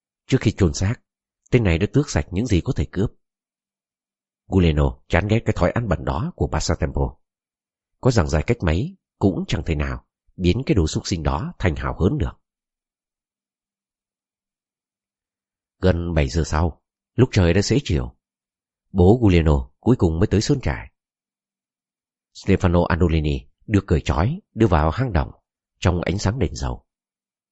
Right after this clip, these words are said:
Bố Guleno tức giận khi thấy tình cảnh của Andolini. Ông bảo thằng con: "Đây là bạn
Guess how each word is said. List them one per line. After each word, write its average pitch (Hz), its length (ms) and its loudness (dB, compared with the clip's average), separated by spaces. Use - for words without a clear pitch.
Bố 90 300 4
Guleno 82 400 6
tức 160 140 2
giận 67 220 0
khi 113 120 0
thấy - 240 2
tình 85 120 0
cảnh - 180 -2
của 69 100 0
Andolini. 76 600 0
Ông 117 180 -2
bảo 64 120 -2
thằng 73 200 -6
con: 78 180 0
"Đây 85 160 2
là 80 80 2
bạn 71 200 -2